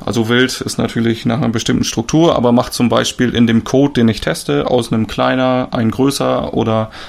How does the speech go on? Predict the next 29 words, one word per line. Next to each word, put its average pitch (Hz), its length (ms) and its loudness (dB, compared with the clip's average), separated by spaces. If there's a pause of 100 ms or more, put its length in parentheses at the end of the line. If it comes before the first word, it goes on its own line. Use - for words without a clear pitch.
(100)
aus 110 420 -2
Return 117 840 0 (640)
Variable 117 680 0
macht 113 240 0
der 113 160 0
Return 110 380 0
null 131 420 2
oder 110 480 0
schmeißt 120 420 -2
einfach 120 260 -2
na-, 117 140 0
mal 113 340 0
eine 110 140 -2
Exception 156 520 -2
oder 117 260 2
nimmt 120 400 2
irgendwelche 127 320 0
Methodenaufrufe 151 800 0
raus 131 280 -2
oder 123 200 0
so. 123 240 0 (240)
Das 113 140 -4
sind 127 180 2
die 113 140 2
sogenannten 113 600 2
Mutationen, 139 680 2
also 117 160 0
diese 113 320 0
Veränderungen. 139 760 0